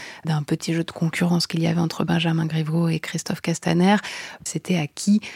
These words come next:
serait le plus présent sur les plateaux, puisque personne n'avait le rôle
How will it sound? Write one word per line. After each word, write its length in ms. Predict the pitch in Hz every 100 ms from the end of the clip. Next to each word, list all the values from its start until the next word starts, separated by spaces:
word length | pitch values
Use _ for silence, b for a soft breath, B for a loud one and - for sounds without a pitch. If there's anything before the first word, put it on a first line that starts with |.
| B
serait 340 | - 165 156 175
le 100 | 151
plus 200 | - 147
présent 440 | - 156 160 190
sur 180 | 180 165
les 120 | 156
plateaux, 340 | 156 170 233
puisque 380 | 233 - - - 165 B -
personne 360 | 180 - 214
n'avait 340 | 202 170 196 214
le 160 | 196
rôle 500 | 180 175 180 233 233